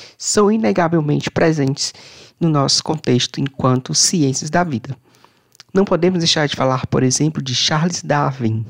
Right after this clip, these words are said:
um pensador que no século dezenove revolucionou a nossa visão de mundo, onde, nas suas contribuições,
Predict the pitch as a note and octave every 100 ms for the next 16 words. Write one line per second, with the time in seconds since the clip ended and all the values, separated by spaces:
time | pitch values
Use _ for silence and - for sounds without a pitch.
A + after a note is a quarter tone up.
0 | - - A#2 A#2+ A#2+ A2+ A2 B2+ D#3+ F3
1 | C#3+ - A2+ - A#2+ A#2+ C3 D#3 B2 B2+
2 | - - - - - B2+ B2+ E3+ E3+ E3+
3 | - D#3+ C3+ C3+ C3 C3 - B2+ B2+ A#2+
4 | E3+ E3+ D#3 E3 - - - - _ _
5 | - G3 G3+ G3+ - - - E3+ - G#3+
6 | G#3 - G#3+ - G3+ G3 - - D#3+ D#3+